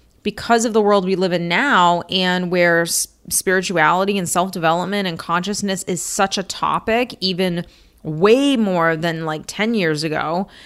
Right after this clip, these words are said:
that it allows people information like this to say, "Look, if this is even an inkling of what you're going through, chances are you're going through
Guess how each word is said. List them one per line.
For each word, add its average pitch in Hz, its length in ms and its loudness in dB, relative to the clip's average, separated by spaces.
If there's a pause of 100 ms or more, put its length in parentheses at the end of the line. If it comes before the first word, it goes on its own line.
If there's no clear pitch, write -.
(120)
that 196 540 2 (460)
it 202 200 2
allows 202 520 2
people 185 520 0
information 190 800 -2
like 170 480 -4
this 180 380 2
to - 100 -8
say, 190 220 -4
"Look, 165 320 -2
if 165 160 -8
this 220 200 -2
is 254 140 -6
even 226 240 -2
an 190 140 -2
inkling 185 560 -4
of 185 100 -2
what 165 200 -4
you're 185 160 -2
going 165 340 -4
through, 247 320 -2
chances 202 480 -6
are 175 200 2
you're 185 180 0
going 165 320 -2
through 156 420 -2